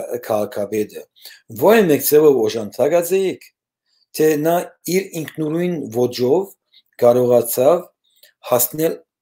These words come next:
այդ մակարդակին, իր աշխատանքով, իսկ վստահ եմ, որ, որ հայերուն գտիմ էր, վստահ եմ, քանի որ երբեք չէ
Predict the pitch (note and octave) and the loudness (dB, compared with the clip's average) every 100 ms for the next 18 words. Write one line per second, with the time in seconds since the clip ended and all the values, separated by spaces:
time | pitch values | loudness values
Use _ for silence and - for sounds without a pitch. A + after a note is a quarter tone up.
0 | _ _ - C3 C#3 - - _ - A#2 | _ _ 0 0 0 -8 -14 _ -8 -4
1 | A2 G#2+ - G#2 G2 F2+ E2 _ _ _ | -2 -4 -6 -10 -12 -14 -20 _ _ _
2 | _ D3 D3 - A2+ G#2 - G#2+ G#2+ G2 | _ -4 -4 -6 -6 -6 -6 -8 -8 -8
3 | - C3+ D3+ - _ _ _ _ _ B2+ | 0 2 2 -2 _ _ _ _ _ -6
4 | - B2 C3+ - E3 D#3 C#3 B2+ A#2+ B2+ | -6 0 0 2 0 2 2 0 0 -2
5 | A2 A#2+ A#2+ D#3 D3 A2+ - F#2+ G2+ G#2 | 2 2 2 0 -2 -4 -6 -10 -12 -2
6 | C#3+ D#3+ - F3 E3 B2+ G2 C3 D3 D#3 | 2 2 2 2 2 0 -2 -2 0 0
7 | D3 - - - - _ _ C#3+ D3+ - | 0 -4 -20 -20 -20 _ _ -2 -2 0
8 | F#3 - - E3 | -2 0 0 4